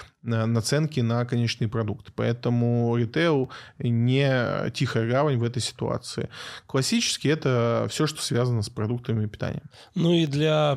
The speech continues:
Speaker 2: п-, этого самого, типа, для человека, который ведёт, э, словарик инвестора, что такое защитный актив?
Speaker 1: Защитный актив, э, м, смотри, когда что-то падает, ну, типа, всё, всё плохо, есть какие-то вещи, которые спасают. Ну, смотри,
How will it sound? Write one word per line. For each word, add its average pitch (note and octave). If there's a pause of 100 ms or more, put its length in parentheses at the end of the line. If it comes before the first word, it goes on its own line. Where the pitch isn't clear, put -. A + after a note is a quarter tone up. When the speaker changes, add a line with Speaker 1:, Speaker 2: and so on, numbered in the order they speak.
Speaker 2:
п-, D3
этого A2
самого, G2+
типа, G#2
для G#2+
человека, B2
который A2+
ведёт, B2
э, G#2+
словарик A#2
инвестора, G#2+ (180)
что -
такое C3
защитный G#2+
актив? - (600)
Speaker 1:
Защитный C3+
актив, G3+
э, B2 (400)
м, C3
смотри, B2
когда A#2 (140)
что-то C3
падает, D3+
ну, D3
типа, A#2
всё, - (140)
всё C#3+
плохо, D3+ (520)
есть C#3
какие-то B2+
вещи, D3
которые B2+
спасают. A#2+
Ну, C#3+
смотри, C3